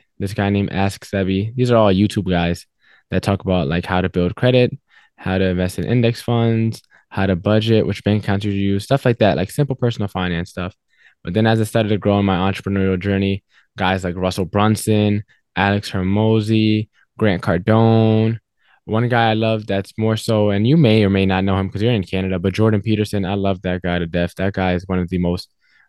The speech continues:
articulate people I've ever seen on the planet. Um, and just people like that, that are just very honorable and stand behind, you know, their values and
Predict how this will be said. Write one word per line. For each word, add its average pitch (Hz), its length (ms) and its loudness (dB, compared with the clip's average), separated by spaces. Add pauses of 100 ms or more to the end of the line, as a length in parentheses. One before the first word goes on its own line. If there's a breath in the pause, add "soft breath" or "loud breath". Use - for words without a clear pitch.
(140)
articulate 92 680 -2
people 98 300 -4
I've 90 180 -2
ever 90 220 -2
seen 90 240 -4
on 85 80 -2
the 82 80 -2
planet. 90 480 -4 (560)
Um, 82 640 -6 (480)
and 101 100 -4
just 101 140 -6
people 143 240 -2
like 98 220 -2
that, 95 280 -2
that 87 240 -4 (580)
are 92 120 -2
just 92 300 -6 (800)
very 107 460 2
honorable 101 480 -2
and 92 100 -2
stand 101 360 0
behind, 98 440 0
you 98 60 0
know, 87 400 -2
their 92 220 0
values 98 600 0
and 87 240 -2